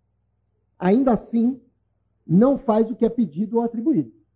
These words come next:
"Por que vocês me chamam Senhor, Senhor, se não fazem o que eu digo?" Tá lá Jesus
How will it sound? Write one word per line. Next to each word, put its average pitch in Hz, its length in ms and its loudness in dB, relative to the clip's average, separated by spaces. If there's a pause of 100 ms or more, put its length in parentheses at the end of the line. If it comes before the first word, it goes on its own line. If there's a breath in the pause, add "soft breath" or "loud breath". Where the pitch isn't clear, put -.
(440)
"Por 247 180 0
que 330 140 -2
vocês 302 360 -4
me 240 100 -2
chamam 170 340 -4
Senhor, 185 440 -2
Senhor, 180 500 -2
se 233 80 -10
não 247 160 -6
fazem 185 340 -4
o 175 40 -2
que - 100 -8
eu 165 60 0
digo?" 127 260 -10 (1300)
Tá 151 100 -8
lá 170 400 -6 (460)
Jesus 165 360 -2